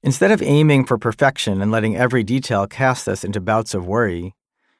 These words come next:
we can use the holidays to actively appreciate people around us and our good fortune wherever we find it. Even when things fall apart,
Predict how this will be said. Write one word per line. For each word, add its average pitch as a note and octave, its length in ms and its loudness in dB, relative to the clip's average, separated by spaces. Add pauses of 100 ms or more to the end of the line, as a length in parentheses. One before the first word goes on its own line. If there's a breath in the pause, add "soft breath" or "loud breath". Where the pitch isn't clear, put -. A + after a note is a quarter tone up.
we C3 140 0
can C#3 120 2
use F3 220 4
the F3 140 2
holidays A#2 520 4
to - 160 -6
actively A#2 440 -2
appreciate B2+ 580 -2
people A#2 260 -4
around A2 360 2
us F#2 260 -4
and A2 100 -2
our G#2 120 0
good A#2 200 -2
fortune G2 520 -2
wherever G#2 280 -2
we G2+ 120 -2
find A#2 320 0
it. - 260 -12 (920)
Even C3+ 320 4
when B2 100 4
things A#2 220 0
fall A#2+ 240 2
apart, D3 480 0